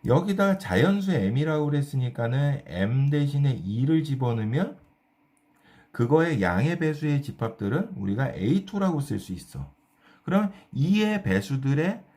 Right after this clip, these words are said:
집합 A인 거야. 그럼 이의 배수가 뭐가 있어요? 이, 사,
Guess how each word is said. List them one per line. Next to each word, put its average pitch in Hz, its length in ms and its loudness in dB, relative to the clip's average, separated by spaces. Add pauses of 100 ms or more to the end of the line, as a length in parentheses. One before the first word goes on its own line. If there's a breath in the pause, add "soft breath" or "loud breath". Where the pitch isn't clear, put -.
(120 soft breath)
집합 139 380 -2
A인 87 300 -4
거야. - 240 -20 (560)
그럼 202 140 0
이의 196 300 2
배수가 196 340 -4
뭐가 113 260 -2
있어요? 135 380 -6 (240)
이, 101 320 -2 (360)
사, 110 460 -4